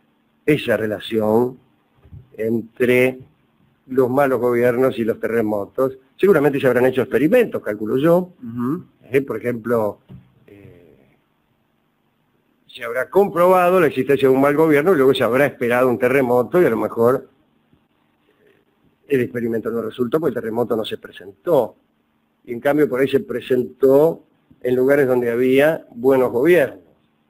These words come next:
Speaker 1: Y finalmente alguien descubrió el punto central de,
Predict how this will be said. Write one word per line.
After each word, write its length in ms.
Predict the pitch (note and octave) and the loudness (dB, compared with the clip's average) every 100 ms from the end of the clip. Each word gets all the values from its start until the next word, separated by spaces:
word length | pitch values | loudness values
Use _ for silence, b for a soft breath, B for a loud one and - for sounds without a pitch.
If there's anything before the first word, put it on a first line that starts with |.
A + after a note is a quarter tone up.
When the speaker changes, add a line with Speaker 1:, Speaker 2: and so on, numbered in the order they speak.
| _ _ _ _ _ _ _ _ _ _ _ _ _ _ _ _ _ | _ _ _ _ _ _ _ _ _ _ _ _ _ _ _ _ _
Speaker 1:
Y 200 | C3+ D3 | -2 0
finalmente 460 | C3+ C3+ B2+ C3+ | 0 -2 0 0
alguien 220 | B2+ B2+ B2+ | 0 0 0
descubrió 520 | - C3 A#2 A2+ C#3 | -2 -2 -2 0 0
el 180 | A#2 - | 0 -6
punto 280 | A#2+ A2+ | -8 -6
central 460 | G#2+ A2+ D3+ C#3+ G2+ | -6 -6 -2 -2 -4
de, 240 | G#2 F2+ | -14 -18